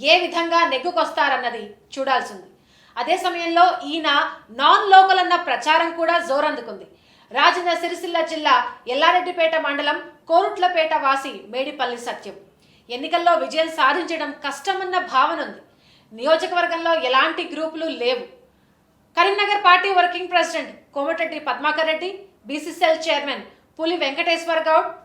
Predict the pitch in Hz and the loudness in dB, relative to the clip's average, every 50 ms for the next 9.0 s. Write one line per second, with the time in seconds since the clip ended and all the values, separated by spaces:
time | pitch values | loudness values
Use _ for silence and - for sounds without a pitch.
0 | _ _ - 254 262 302 302 - 339 330 339 320 311 302 302 302 302 302 302 294 | _ _ -2 0 2 2 0 -2 -6 -10 -10 -6 -4 -4 -4 -4 -6 -6 -6 -6
1 | 294 - - 285 277 285 285 302 277 226 - - - - _ _ _ - 285 285 | -6 -6 -4 -2 -2 -2 -2 -4 -6 -6 -8 -10 -16 -20 _ _ _ -8 -8 -4
2 | - 349 320 - 254 262 269 269 311 311 311 311 311 302 320 359 392 - - - | -2 -2 -2 0 0 -2 0 2 2 2 2 2 0 -2 -4 -6 -8 -10 -14 -20
3 | _ _ _ - 262 254 294 294 - 339 320 302 285 285 277 285 277 262 233 202 | _ _ _ 2 4 4 4 2 0 -2 -2 0 0 0 0 -2 -2 -4 -4 -6
4 | - - - - _ - 277 311 330 - 349 302 - 226 233 269 302 311 311 320 | -8 -12 -18 -12 _ 0 2 2 2 2 0 -4 -4 -6 -6 -6 -4 -2 0 0
5 | 349 - - - - _ _ _ _ _ 247 269 269 - 392 392 381 381 370 339 | 0 -2 -6 -12 -18 _ _ _ _ _ -6 -6 -4 0 2 4 4 4 4 2
6 | - 349 320 311 311 320 294 - - - - - - - 247 240 254 302 320 320 | 2 -2 -4 -4 -2 -2 -2 -2 -2 -4 -10 -18 -20 -18 -10 -6 0 0 0 0
7 | 349 330 339 330 320 320 320 320 311 311 311 320 320 320 320 349 359 359 359 359 | 0 0 -2 -2 0 0 -2 -2 0 0 0 0 0 -2 0 2 2 2 2 0
8 | 349 339 320 320 294 277 277 269 294 294 277 277 285 262 233 220 214 185 - | -2 -2 -2 -2 -2 -2 -4 -4 -4 -4 -2 -2 -2 -2 -2 -4 -8 -10 -12